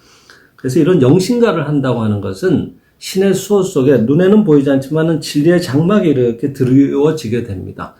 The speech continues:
그래서 어떤 그 영적인 장애라고 할까요? 어, 마장이라고 하죠. 그런 일들이 이렇게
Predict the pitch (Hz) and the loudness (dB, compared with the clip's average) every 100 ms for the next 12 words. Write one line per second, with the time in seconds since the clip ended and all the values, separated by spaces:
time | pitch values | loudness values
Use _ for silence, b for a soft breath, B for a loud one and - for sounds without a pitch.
0 | b b b - 110 127 107 107 131 127 | b b b -10 -8 -6 -6 -4 -2 0
1 | 127 127 - 110 101 98 95 107 123 131 | 0 -2 -10 -6 -4 -4 -6 -2 0 0
2 | 135 135 127 104 113 131 120 107 92 90 | 0 0 0 -2 -2 0 -2 -6 -10 -12
3 | - 143 208 - b b b b - 95 | -10 -8 -8 -10 b b b b -12 -10
4 | 92 95 107 127 123 110 104 98 95 92 | -6 -2 -2 0 0 0 -4 -6 -12 -12
5 | 143 170 - 143 139 123 127 127 147 131 | -10 -10 -4 0 2 2 0 0 0 0
6 | 113 113 107 110 - 107 98 | -2 -4 -4 -6 -6 -4 -4